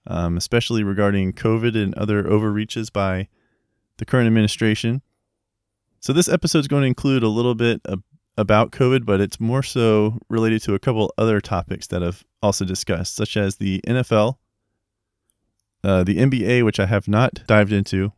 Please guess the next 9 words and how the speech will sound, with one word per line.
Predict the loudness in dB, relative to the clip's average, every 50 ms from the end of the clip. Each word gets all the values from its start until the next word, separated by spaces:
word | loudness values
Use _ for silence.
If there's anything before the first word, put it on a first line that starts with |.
| _ _ _ _ _ _ _ _ _ _ _
and | 0 2 4 4 4 2
also | 2 2 0 0 0 2 2 4 6 6 6 6 6 4 2 2 -2 -6 _ _ _ _ _ _ _ _ _ _ _
parents | -2 0 2 2 2 2 0 0 -4 -6 -8 -8 -12
speaking | -12 -6 -4 -4 -2 0 0 0
up | 0 0 -2 -4 _
at, | -2 0 0 0 -2 -6 _ _ _ -6
uh, | -6 -4 -4 -6
school | -8 -6 -4 -4 -2
boards. | 0 -2 -2 -4 -10 -14 -20